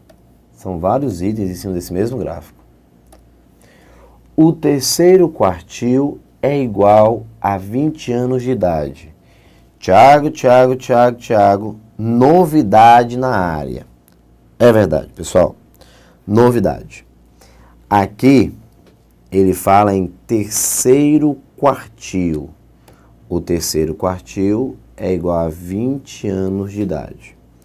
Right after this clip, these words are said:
Mas afinal, o que representa, o que significa esse terceiro quartil? Bem, hora de conversar um pouco com vocês. Bem, a mediana, pessoal, é uma medida de tendência central,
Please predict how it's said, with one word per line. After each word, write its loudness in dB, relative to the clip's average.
Mas 4
afinal, 0
o -10
que 0
representa, 2
o -12
que -8
significa -4
esse -6
terceiro -2
quartil? -4
Bem, 0
hora 6
de -4
conversar 0
um 0
pouco -4
com -6
vocês. -6
Bem, 2
a 2
mediana, 2
pessoal, -4
é -4
uma -4
medida -2
de -12
tendência -6
central, -4